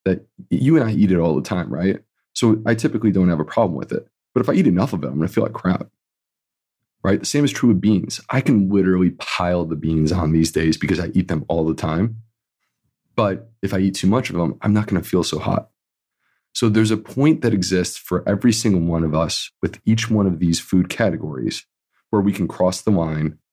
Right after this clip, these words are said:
and overdo it. The problem is when you have damage to your gut microbiome, you have dysbiosis, you potentially have lost those guilds, those groups, the squads, the digestion squads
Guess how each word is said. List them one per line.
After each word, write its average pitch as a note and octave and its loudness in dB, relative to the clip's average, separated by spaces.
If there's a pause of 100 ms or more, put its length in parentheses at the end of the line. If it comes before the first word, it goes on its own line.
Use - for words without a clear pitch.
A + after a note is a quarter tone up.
and F2+ 2
overdo E2+ 2
it. - -12 (600)
The - -4
problem C#3 2
is E2+ -4
when F#2 0
you F#2 4
have E2+ -4
damage G2 2
to F2+ -2
your E2 0
gut F2 -2
microbiome, E2 0
you D#2+ 0
have - -8
dysbiosis, F2 -2 (640)
you A2+ 0
potentially A2+ 2
have - -4
lost G2+ -2
those E2+ 2
guilds, F2+ -2
those E2 0
groups, A2+ 0
the - -8
squads, A2 -4 (680)
the F#2+ 0
digestion F#2 0
squads D#2+ -4